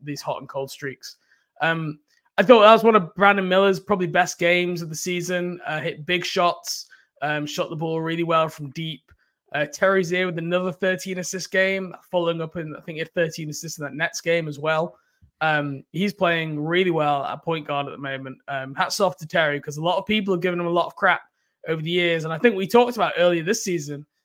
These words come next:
that the, the point Terry minutes, the eye test wasn't great, but if you actually look at the numbers and they're doing okay. And he's, he's done a good job so far. So I think we need to give Terry Rozier some credit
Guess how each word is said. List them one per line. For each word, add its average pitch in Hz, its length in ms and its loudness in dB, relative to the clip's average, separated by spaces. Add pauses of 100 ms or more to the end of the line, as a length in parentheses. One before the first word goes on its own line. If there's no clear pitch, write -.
(160)
that - 140 -6
the, 165 120 -8 (200)
the 156 80 -10
point 240 320 4
Terry 269 240 4
minutes, 165 540 -6 (260)
the 165 120 0
eye 220 140 8
test 233 260 0
wasn't 165 220 -6
great, 175 400 2
but 165 100 -8
if 170 100 -6
you 160 80 -10
actually - 220 -12
look 185 180 -6
at 147 60 -8
the 139 60 -10
numbers 151 680 -2
and 165 140 -8
they're 160 60 -6
doing 165 240 0
okay. 151 420 -4
And 139 160 -12 (440)
he's, 240 220 0
he's 262 180 0
done 262 160 6
a 226 40 4
good 196 160 2
job 170 240 0
so 156 160 -4
far. 139 320 -6
So 170 160 -6
I 165 60 -2
think 170 180 -4
we 175 80 -6
need 180 180 -4
to 175 80 -6
give 170 240 -4
Terry 170 320 -2
Rozier 156 360 -4
some 147 180 -10
credit 156 440 -4